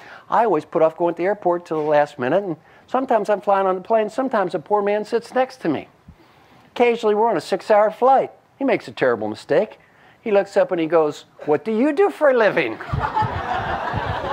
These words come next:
Six hours later, I look over, he's going, "Ugh."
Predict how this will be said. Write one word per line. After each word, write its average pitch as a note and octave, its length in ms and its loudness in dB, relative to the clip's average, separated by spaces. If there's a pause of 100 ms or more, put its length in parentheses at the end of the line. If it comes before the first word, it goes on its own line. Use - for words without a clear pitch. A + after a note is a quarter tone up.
(1400)
Six A#3 300 0
hours F3+ 380 4
later, F#3 320 4
I E3 40 4
look D#3+ 240 2
over, D3 240 4
he's C3+ 100 -2
going, D3 220 2
"Ugh." - 1300 4